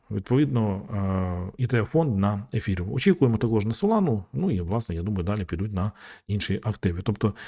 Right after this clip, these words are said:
на сьогодні вже біткоін та Ethereum мають свої І Т Ф, е, і, відповідно, мають додаткову ліквідність, що дозволяє, що за рахунок цього вони і менш уже волатильні, не настільки, як раніше, і, в-, власне, легкий доступ до, е, даного активу.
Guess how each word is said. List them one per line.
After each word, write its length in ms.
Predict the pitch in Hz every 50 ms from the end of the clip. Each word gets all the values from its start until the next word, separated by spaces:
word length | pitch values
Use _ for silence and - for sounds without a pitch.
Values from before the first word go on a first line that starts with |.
| - - -
на 100 | 143 131
сьогодні 360 | - - 156 202 208 175 143
вже 300 | 113 104 117 113 95 - - - _ -
біткоін 460 | - 117 117 - - 131 113 104 95
та 100 | - 98
Ethereum 300 | 107 117 127 196 196 165
мають 280 | 107 104 110 101 95 90
свої 240 | - - 92 90 98
І 20 |
Т 220 | 107 - 190 220 220
Ф, 200 | - - - -
е, 380 | - 104 98 98 95 95 95
і, 220 | 101 196 202 190 151
відповідно, 500 | 110 - - 107 123 131 131 123 101 - - - - - - -
мають 220 | 107 120 135 117
додаткову 440 | 95 92 95 98 - - 95 90 95
ліквідність, 420 | 104 104 - 190 190 175 139 -
що 120 | - - 104
дозволяє, 960 | 104 104 107 135 135 123 104 110 110 113 107 90 87 95 120 87 87 101 101
що 220 | - - 123 - - -
за 160 | 127 117 131
рахунок 360 | 135 139 131 - 147 123 101 -
цього 220 | - - 214 214
вони 280 | 143 113 117 127 - - -
і 120 | 165 151
менш 460 | 139 117 110 117 135 131 117 101 -
уже 140 | 92 90 98
волатильні, 600 | 92 87 90 101 113 117 - 226 240 220 196 156
не 100 | 131 135
настільки, 480 | 135 143 135 - - 151 131 - 139 123 - - - - - - - - _
як 140 | - 123 -
раніше, 420 | 117 135 135 131 127 - 113 110 113
і, 340 | - 180 196 220 208 180
в-, 300 | 139 87 - - 87 98 117
власне, 540 | 110 107 123 156 135 - - 123 110 98 101 -
легкий 480 | 104 107 117 113 - - - 143 113
доступ 500 | 104 98 113 139 151 139 - - 104 90 90
до, 260 | 87 101 110 120 120 123 - _ -
е, 40 | 90 90 87 85 85 82 82 82 - _
даного 680 | - 123 104 90 90 90 104 110 117 107 98 98 98 -
активу. 580 | 120 110 107 - - 95 95 95 85 80 73